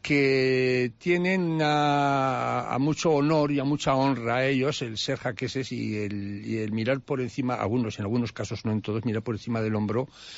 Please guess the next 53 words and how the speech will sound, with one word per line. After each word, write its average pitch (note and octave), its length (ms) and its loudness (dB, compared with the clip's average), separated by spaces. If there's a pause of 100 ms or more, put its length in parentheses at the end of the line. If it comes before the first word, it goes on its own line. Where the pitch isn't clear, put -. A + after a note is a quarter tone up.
(180)
a C3 100 0
gente C#3+ 260 0
que B2 60 -6
está - 160 -2
en B2 60 0
Jaca, C#3 440 -2
viviendo B2 520 0
y B2+ 60 0
trabajando G#2+ 540 -4
en G2 60 -4
Jaca, A#2 420 -4 (540)
y C3+ 180 2
que B2+ 180 2
no A#2 380 2
han A#2 140 2
nacido A#2 260 -2
en - 60 -8
Jaca, A2 180 -4
pero A#2+ 160 -4
que - 80 -6
han G2+ 80 -2
venido G2+ 220 0
aquí, A2 160 -2
que B2 100 0
se G#2 80 -2
han A2+ 80 -2
quedado G#2+ 300 -2
en C3+ 100 0
nuestra A2 280 -2
bella F2 240 -2
ciudad, F2 320 -8 (160)
porque - 240 -12
así - 180 -6
lo G2 80 -2
han G2+ 80 -2
estimado, A#2 400 0
porque C#3+ 180 -6
se - 80 -8
encuentran G#2+ 300 -4
a - 20 -2
gusto F#3+ 420 -4
y - 80 -2
porque - 260 -12
están - 280 -10
bien. - 200 -8 (720)
Entonces G3 380 2
hay A#3 160 2
foros, F#3+ 500 2
hay B2 120 -4
foros C#3+ 340 -2
tanto G#2+ 260 -8
de G2+ 60 -6
WhatsApp A#2+ 540 0